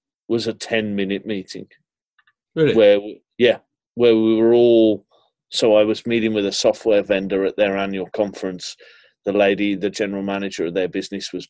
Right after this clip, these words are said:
Speaker 1: busy, got held up by a client, apologized, and we had to have what was a thirty-minute meeting in ten minutes.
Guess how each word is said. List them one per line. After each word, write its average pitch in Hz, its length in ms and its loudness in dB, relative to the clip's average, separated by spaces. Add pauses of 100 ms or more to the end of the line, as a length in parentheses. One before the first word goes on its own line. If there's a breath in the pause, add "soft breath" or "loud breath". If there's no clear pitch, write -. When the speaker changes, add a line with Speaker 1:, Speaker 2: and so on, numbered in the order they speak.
Speaker 1:
busy, 113 600 2
got 82 240 -6 (460)
held 110 300 2
up 95 120 -4
by 90 180 0
a 85 40 -10
client, 117 640 -4 (280 soft breath)
apologized, 113 960 0 (600)
and 107 500 -4 (1300)
we 117 260 0
had 110 260 -2
to - 100 -6
have 107 280 0
what 107 200 2
was 110 160 -6
a 95 40 -12
thirty-minute 107 560 0
meeting 101 460 -6
in 95 140 -6
ten 107 260 -4
minutes. 98 560 -6